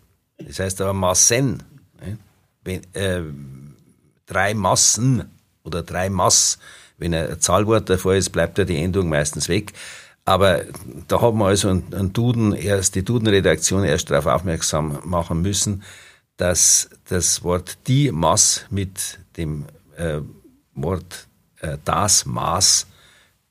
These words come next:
natürlich schon was zu tun hat, aber dass das zwei verschiedene Wörter sind, nicht? Dann, wenn man kleinere, äh, Quantitäten nimmt, also ein halber Liter ist halt bei uns normalerweise eine halbe, eine halbe, nicht?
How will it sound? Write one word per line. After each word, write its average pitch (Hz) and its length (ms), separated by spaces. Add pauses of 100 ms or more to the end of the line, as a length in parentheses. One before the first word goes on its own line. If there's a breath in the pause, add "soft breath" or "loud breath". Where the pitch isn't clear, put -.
(200)
natürlich 95 760 (100)
schon 101 220
was 107 200
zu 92 120
tun 101 220
hat, 101 120
aber 87 200
dass 85 200
das - 300
zwei - 300
verschiedene 80 460
Wörter - 280
sind, - 420
nicht? 95 180 (840 soft breath)
Dann, 113 180
wenn 131 120
man 120 140
kleinere, 123 600 (920)
äh, 113 360
Quantitäten 110 880
nimmt, 135 300
also 107 280
ein 90 100
halber 117 260
Liter 131 300
ist 117 160
halt 110 160
bei 95 140
uns 110 180
normalerweise 95 800
eine 92 140
halbe, 87 240
eine 78 180
halbe, 80 380 (100)
nicht? 123 240